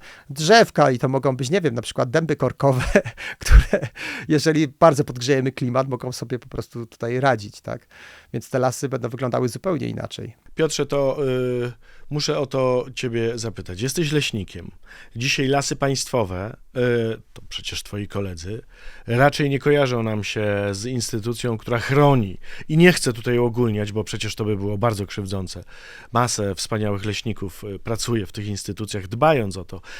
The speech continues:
Speaker 2: Ale co musiałoby się wydarzyć, twoim zdaniem, żeby to nie, y, Fundacja Dziedzictwo Przyrodnicze tworzyła wieczne lasy, dbała o lasy naturalne, pilnowała ich, tylko żeby taka instytucja jak Lasy Państwowe zajmowała się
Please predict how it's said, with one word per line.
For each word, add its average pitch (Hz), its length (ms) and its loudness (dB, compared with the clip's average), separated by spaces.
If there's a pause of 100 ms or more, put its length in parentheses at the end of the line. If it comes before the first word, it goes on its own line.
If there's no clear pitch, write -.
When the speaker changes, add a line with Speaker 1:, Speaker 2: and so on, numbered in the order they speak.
(140)
Speaker 2:
Ale 123 120 0
co 254 160 2
musiałoby 165 540 2
się 131 140 -2
wydarzyć, 107 680 -6
twoim 120 340 -2
zdaniem, 101 520 -4 (320)
żeby 123 220 2
to 147 160 4
nie, 180 480 6
y, 120 240 0
Fundacja 151 640 4
Dziedzictwo 131 520 -4
Przyrodnicze 127 880 -2 (380)
tworzyła 120 640 4 (220)
wieczne 127 500 2
lasy, 110 460 -2 (200)
dbała 131 440 4
o 113 120 2
lasy 107 320 -2
naturalne, 107 480 -4
pilnowała 147 840 2
ich, - 280 -12 (260)
tylko 143 260 0
żeby 139 220 2
taka 160 280 -2
instytucja 131 560 -4
jak 113 120 -2
Lasy 113 260 -2
Państwowe 110 480 -2
zajmowała 101 540 -4
się 101 180 -8